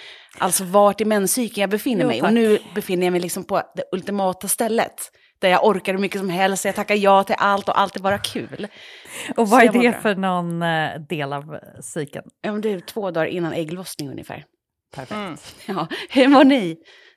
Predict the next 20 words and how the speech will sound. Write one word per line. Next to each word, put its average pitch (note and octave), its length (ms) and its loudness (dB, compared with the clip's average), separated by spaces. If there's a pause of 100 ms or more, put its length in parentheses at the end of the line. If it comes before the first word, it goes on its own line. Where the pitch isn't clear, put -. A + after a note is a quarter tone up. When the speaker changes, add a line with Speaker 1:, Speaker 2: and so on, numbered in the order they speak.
(200)
Speaker 3:
Ja, A#3+ 100 -4
men B3 120 -2
jag, A3 220 2
jag A3 180 0
blir A3+ 120 -4
bara C#4+ 140 2
nyfiken A3+ 360 -6
på, G#3 120 -4
när G#3 160 -4
är G3+ 100 0
det G3+ 60 -4
som G3+ 160 -10
värst, - 480 -4 (340)
tycker D#3+ 180 -16
du? C#3+ 120 -12 (800)
Speaker 1:
Tre F#3 180 -4
dagar E3 140 0
innan D#3+ 260 -4
mens. C#3 460 -8
Speaker 3:
Mm. G3+ 260 -8